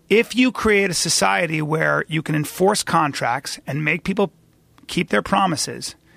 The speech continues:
and you can, you can ensure that people have what's called property rights, which is really important. You know, courts essentially that have integrity, that can't be bought off, then that's,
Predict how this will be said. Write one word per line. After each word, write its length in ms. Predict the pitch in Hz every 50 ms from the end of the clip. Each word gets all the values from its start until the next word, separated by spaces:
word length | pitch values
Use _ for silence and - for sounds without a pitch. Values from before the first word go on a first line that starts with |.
| _ _ _ _ -
and 640 | 190 208 247 277 262 208 175 165 170 165 - 156 - _ -
you 140 | 175 165 160
can, 300 | - 170 165 160 160 - -
you 140 | - 170 165
can 140 | - 170 160
ensure 500 | 156 156 151 - - - 214 208 202 190
that 160 | 165 147 -
people 320 | - 175 170 - 156 147
have 420 | 127 - 151 156 147 147 139 - - _ _ _
what's 200 | - - 156 -
called 320 | - - 160 147 147 131 -
property 580 | - - - 185 190 196 - - 165 135 120
rights, 640 | 117 113 123 113 104 104 110 - - - - - - _ _ _ _ -
which 160 | - 147 -
is 160 | 156 139 127
really 320 | 135 135 143 139 135 135 120
important. 680 | 117 120 - - 135 113 - - - - - - - _ _ _ _ _ _ _ _ _ _ -
You 120 | - 160
know, 100 | 131 123
courts 420 | - - - - 185 180 170 - -
essentially 480 | 147 - 160 151 143 - - 147 143 135
that 160 | 127 131 -
have 240 | - 139 127 - -
integrity, 500 | 127 127 - - 143 139 131 120 120 120
that 140 | 110 120 -
can't 200 | - 156 135 -
be 80 | 143
bought 300 | 123 120 131 127 127 120
off, 360 | 123 127 120 107 104 - - _ _ _ - - - - - - - - - - _ -
then 460 | 190 147 185 202 196 190 190 190 -
that's, 580 | - 156 147 175 175 185 190 - - - -